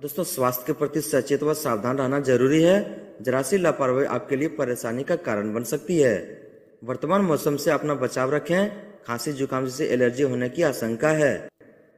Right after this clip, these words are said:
चलिए दोस्तों, अब बात करते हैं आपके उपाय के बारे में।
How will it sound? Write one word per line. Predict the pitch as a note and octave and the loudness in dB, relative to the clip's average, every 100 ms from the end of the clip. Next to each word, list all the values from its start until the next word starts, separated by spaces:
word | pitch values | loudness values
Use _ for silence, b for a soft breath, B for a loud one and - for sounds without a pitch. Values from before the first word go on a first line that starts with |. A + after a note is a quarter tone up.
| _ | _
चलिए | D3+ | -2
दोस्तों, | D3+ G#3+ | 0 2
अब | D#3+ | 2
बात | C3+ C3 | 2 2
करते | C#3 C3 D#3 | 0 0 0
हैं | D3+ | 0
आपके | E3+ | 2
उपाय | C3 A2 G#2+ | 2 2 -4
के | G#2 D3 | 0 2
बारे | D3 D#3+ E3 | 4 6 6
में। | D#3 B2 | 4 2